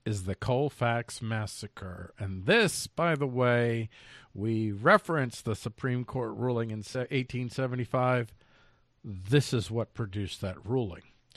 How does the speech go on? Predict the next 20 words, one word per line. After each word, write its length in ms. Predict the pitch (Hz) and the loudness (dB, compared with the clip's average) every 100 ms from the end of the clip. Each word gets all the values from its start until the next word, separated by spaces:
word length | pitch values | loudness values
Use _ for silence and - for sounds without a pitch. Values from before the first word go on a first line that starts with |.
| - - - - | -20 -20 -20 -20
So 380 | - - 120 113 | -10 0 2 2
the 380 | 107 117 110 104 | 2 2 2 0
Colfax 800 | - 220 226 202 180 160 139 - | 4 8 8 8 10 10 8 0
Massacre, 800 | 135 139 131 - 113 - 92 110 104 - - _ _ _ _ _ _ - | 4 6 4 0 -8 -8 -12 -10 -12 -20 -20 _ _ _ _ _ _ -2
or 680 | 135 120 113 113 135 143 - - - - - _ _ _ - - - | 2 2 2 2 2 0 -4 -20 -20 -20 -20 _ _ _ -18 -8 8
Colfax 520 | 165 143 117 101 - | 10 10 6 2 6
riots, 600 | 156 139 98 95 - - 101 | 8 8 6 -2 -12 -10 -6
as 320 | 98 92 - - | -6 -6 -10 -6
the 140 | 107 | -4
events 360 | 95 110 101 107 | 0 -2 0 -4
are 120 | 101 | -6
termed, 400 | - 196 214 - | -2 -2 -2 -2
on 120 | 370 | 0
the 80 | 330 | 2
nineteen 460 | 285 247 202 214 180 | 2 0 0 -2 0
fifty 280 | 202 196 165 | -2 -2 -6
sa-, 400 | - 160 151 - - | -2 -2 -2 -10 -18
state 440 | - - 160 151 _ - | -6 2 2 2 _ -10
historic 500 | - 107 - 101 - | -6 -6 -4 -6 -6
marker. 480 | 117 143 120 104 104 | 2 2 2 -2 -6